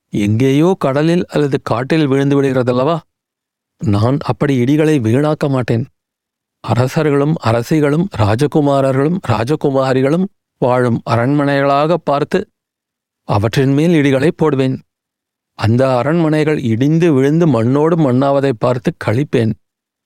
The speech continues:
தேவேந்திரன் ஒருவேளை என்னை மணந்து கொள்ள இஷ்டப்படாவிட்டால் வாயுதேவனிடம் செல்வேன். அவனுக்கு ஏற்கனவே பல மனைவிகள் இருந்தாலும் பாதகம் இல்லை என்று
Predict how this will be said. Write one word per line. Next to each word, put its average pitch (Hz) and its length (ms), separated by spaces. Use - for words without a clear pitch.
தேவேந்திரன் 156 680
ஒருவேளை 143 400
என்னை 135 220
மணந்து 131 340
கொள்ள 135 220
இஷ்டப்படாவிட்டால் 131 920
வாயுதேவனிடம் 135 920
செல்வேன். 127 440
அவனுக்கு 107 440
ஏற்கனவே 151 560
பல 131 260
மனைவிகள் 151 480
இருந்தாலும் 147 540
பாதகம் 139 400
இல்லை 143 320
என்று 147 380